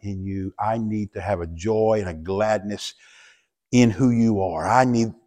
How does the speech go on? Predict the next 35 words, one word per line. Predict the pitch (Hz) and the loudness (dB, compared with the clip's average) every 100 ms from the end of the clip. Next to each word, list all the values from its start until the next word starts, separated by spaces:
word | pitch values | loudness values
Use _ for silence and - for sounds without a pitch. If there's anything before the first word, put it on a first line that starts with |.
| _ | _
the | 98 | -8
joy | 87 101 104 | 0 2 4
of | |
the | 95 | 2
Lord." | 95 95 98 98 _ _ _ _ _ _ _ _ _ _ _ _ _ _ _ _ _ _ 110 | -2 -4 -8 -18 _ _ _ _ _ _ _ _ _ _ _ _ _ _ _ _ _ _ -4
Th-, | 117 127 | -2 0
th-, | 123 | 4
that | 123 135 | 10 12
ought | 131 127 | 12 10
to | |
be | 117 120 120 90 | 6 4 2 0
your | 120 123 | 0 0
prayer. | 123 123 104 92 - _ _ _ _ _ _ _ _ _ _ _ _ _ _ 139 | 2 -2 -2 -8 -14 _ _ _ _ _ _ _ _ _ _ _ _ _ _ 6
It, | 151 | 10
it | 160 151 | 10 10
wouldn't | 160 156 | 8 8
be | 147 147 | 8 6
a | |
bad | 120 127 143 143 | 10 12 12 10
thing | - 143 135 117 | 6 4 4 2
if | 110 | 0
you | 135 131 131 - _ _ 107 | 2 2 0 -14 _ _ 0
get | 143 143 | 0 2
yourself | 143 - 139 131 131 | 0 6 8 8 6
in | 123 | 2
the | |
habit | 110 135 127 107 | 4 6 6 6
of | 104 107 | 4 6
every | 123 135 | 6 4
time | 131 135 131 135 | 2 2 4 2
you | 127 | 0
pray | 139 131 | 6 6
over | 135 131 | 8 6
your | 127 135 | 4 2
meal | 127 135 143 139 | 4 4 4 4